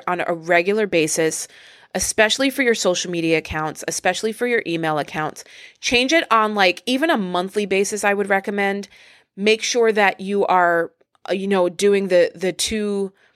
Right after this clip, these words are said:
uh, what is it, two-point verification. Um, yeah, do what you can to just safeguard your accounts.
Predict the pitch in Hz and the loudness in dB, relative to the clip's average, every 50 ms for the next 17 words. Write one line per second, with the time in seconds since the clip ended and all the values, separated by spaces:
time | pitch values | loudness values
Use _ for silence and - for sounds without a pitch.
0 | _ _ _ _ - - 185 175 170 165 160 165 180 180 170 170 - - - - | _ _ _ _ 0 2 4 4 4 2 2 0 -2 -2 0 -2 -2 -2 -4 -8
1 | - 220 214 202 202 202 196 190 185 - - 208 190 185 185 - - _ _ _ | -4 -4 -2 -4 -2 -4 -6 -6 -8 -6 -4 -2 -2 -2 -2 -4 -8 _ _ _
2 | - 170 185 190 175 180 - 190 175 - 196 175 170 - - 175 165 160 160 160 | -6 0 2 4 4 4 0 -4 -4 -2 -2 -2 0 0 -2 -2 -2 -2 -4 -8
3 | 175 - _ _ _ _ _ _ _ _ _ _ - 170 175 165 151 156 160 156 | -12 -16 _ _ _ _ _ _ _ _ _ _ -2 0 2 2 2 -2 -4 -14
4 | - - _ _ _ _ _ _ _ _ _ _ _ _ _ _ _ _ _ _ | -18 -20 _ _ _ _ _ _ _ _ _ _ _ _ _ _ _ _ _ _
5 | - 196 240 226 185 147 - - _ - - 262 277 311 339 330 320 302 294 - | 0 2 2 2 2 0 -4 -10 _ -2 0 0 2 2 0 0 -2 -4 -2 -2
6 | - 285 277 226 190 175 170 202 190 - - 220 190 208 202 - - 202 185 185 | -2 -2 -2 -4 -6 -6 -6 -6 -4 -2 0 0 0 0 -2 -2 -2 0 0 0
7 | 175 175 175 165 - - - - - 185 175 165 - - - | -2 -2 -4 -4 -4 -6 -8 -6 -6 -6 -6 -6 -8 -12 -16